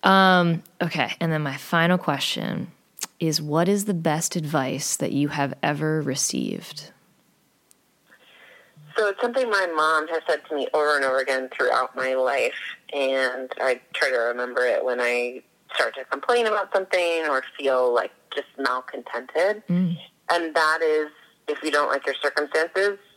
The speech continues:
Speaker 2: change them.
Speaker 1: Mm.
Speaker 2: And what I like about that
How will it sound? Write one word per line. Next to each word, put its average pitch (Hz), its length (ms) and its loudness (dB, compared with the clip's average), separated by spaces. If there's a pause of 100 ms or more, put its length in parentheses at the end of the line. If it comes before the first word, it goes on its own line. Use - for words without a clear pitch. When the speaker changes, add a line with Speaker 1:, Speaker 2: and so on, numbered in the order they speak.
(360)
Speaker 2:
change 131 280 0
them. - 220 -2 (280)
Speaker 1:
Mm. 175 520 -2 (1000)
Speaker 2:
And 151 120 2
what 156 200 4
I - 40 -6
like 185 200 2
about 160 280 2
that 143 320 2